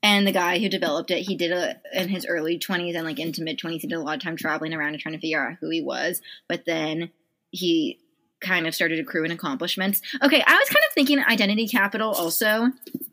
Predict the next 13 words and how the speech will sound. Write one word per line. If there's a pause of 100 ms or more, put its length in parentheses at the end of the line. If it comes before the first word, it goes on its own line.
(360)
for
myself
or
anyone
else. (420)
This
is
a
side
note. (180)
But
identity
capital